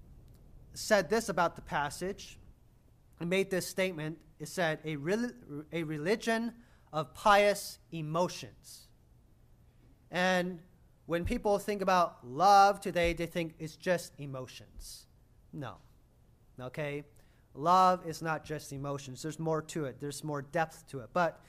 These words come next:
a religion of pious emotions falls short. It really does. To some today, even Christian places, they support this idea that true love for the brethren is mere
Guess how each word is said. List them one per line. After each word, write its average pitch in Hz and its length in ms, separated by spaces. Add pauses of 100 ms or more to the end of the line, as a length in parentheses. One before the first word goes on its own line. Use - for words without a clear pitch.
(140)
a 180 120
religion 190 760 (320)
of 180 220
pious 233 560
emotions 180 960 (480)
falls 214 360
short. - 500 (680)
It 185 60
really 196 240
does. 175 500 (480)
To 190 80
some 285 300
today, 202 580 (400)
even 214 460 (200)
Christian 233 460
places, 180 800 (420)
they 190 320
support 220 720 (480)
this 196 200
idea 180 480
that 170 280
true 294 240
love 202 260
for 180 100
the 165 100
brethren 156 500 (240)
is 170 220
mere 180 460